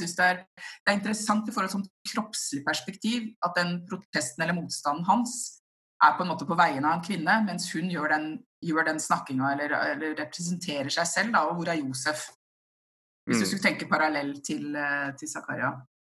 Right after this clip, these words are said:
Speaker 1: Dette er jo noe av, dette er jo noe med de kjønnsparene som ofte Lukas opererer med, som Turi Karlsen Seim var opptatt av, nettopp å si at Lukas har en tendens til å gjøre paralleller ut av mannlige og kvinnelige karakterer, og her er et eksempel hvor det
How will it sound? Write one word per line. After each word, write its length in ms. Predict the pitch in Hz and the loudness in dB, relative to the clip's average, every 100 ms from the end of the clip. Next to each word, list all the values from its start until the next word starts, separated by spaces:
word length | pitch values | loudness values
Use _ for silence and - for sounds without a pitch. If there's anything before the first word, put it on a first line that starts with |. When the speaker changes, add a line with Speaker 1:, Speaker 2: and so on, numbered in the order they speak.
| _ - | _ -2
Speaker 1:
Dette 160 | 208 220 | 2 6
er 160 | 202 | 6
jo 80 | 196 | 4
noe 80 | 170 | 2
av, 320 | 170 175 175 - - - | 4 4 0 -10 -4 -2
dette 140 | 190 | 4
er 40 | 220 | 4
jo 60 | |
noe 80 | 208 | 4
med 100 | 185 | 0
de 60 | 185 | -2
kjønnsparene 1080 | - - - 139 - - 170 156 160 185 208 | -2 -2 -2 -2 -4 0 2 2 0 0 0
som 160 | 202 | -2
ofte 840 | 175 - - 160 160 160 160 156 156 | -4 -8 0 4 4 4 2 2 0
Lukas 420 | 131 - 147 - | -4 -2 -2 -2
opererer 360 | - 151 156 151 | -6 -2 -2 0
med, 120 | 175 | -2
som 120 | 180 | -2
Turi 220 | 175 156 151 | -2 -4 -2
Karlsen 300 | 151 151 151 | -4 -2 -2
Seim 240 | 139 139 | 0 0
var 100 | 143 143 | 0 -2
opptatt 200 | 147 147 | -4 2
av, 100 | 160 | 0
nettopp 280 | 156 - 139 | 0 -8 -10
å 80 | 170 | -4
si 140 | 156 | 0
at 140 | 151 - - - - | -2 -2 -16 -10 -4
Lukas 300 | 190 185 175 | 0 0 2
har 100 | 165 | 0
en 60 | 156 | 2
tendens 420 | 160 151 139 - | -2 0 -2 -2
til 100 | 165 | -2
å 180 | 165 165 _ | -2 -4 _
gjøre 240 | 208 196 208 | 0 0 0
paralleller 480 | 160 160 156 151 160 | 0 2 0 -4 -4
ut 80 | |
av 80 | 165 | 0
mannlige 340 | 185 175 151 160 | 6 6 4 -4
og 60 | 165 | 0
kvinnelige 360 | 180 147 147 | -2 -2 -4
karakterer, 460 | 160 175 170 190 226 | -2 0 2 2 2
og 80 | - | 6
her 200 | 240 233 | 6 6
er 240 | 143 131 | 2 -2
et 80 | - | -6
eksempel 600 | - - - 135 131 151 151 | -8 -4 -2 -4 -4 -8 -6
hvor 120 | |
det 120 | 143 | -6